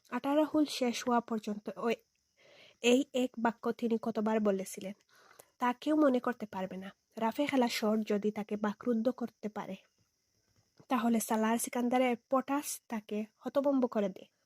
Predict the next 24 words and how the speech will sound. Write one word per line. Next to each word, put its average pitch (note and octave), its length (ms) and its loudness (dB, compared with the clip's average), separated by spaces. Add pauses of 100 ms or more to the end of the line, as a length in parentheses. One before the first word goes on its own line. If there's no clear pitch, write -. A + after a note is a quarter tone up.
বল A#3 340 4
হুলের A#3+ 400 4
দিকে G#3 240 -4
গড়াতে G#3 380 -2
দেখে G#3 380 -2 (300)
ক্লাবের B3+ 300 2
সবার B3 340 2
উপর A3+ 260 -2
থেকে A3 200 -6
নজর A3 280 2
সরিয়ে G#3 400 2
জুবায়ের A3 420 4
মনে A3 200 4
মনে A#3 200 4
বোনের A3+ 280 4
ছেলে A3 380 0
ও A3+ 140 -2
গর্তের A3 520 -2
মাঝের A3 420 2
দূরত্ব G#3+ 380 2
মেপে A3 280 0
অবিশ্বাস A#3+ 480 -2
চোখে A3 240 -8
তাকিয়ে G#3+ 380 0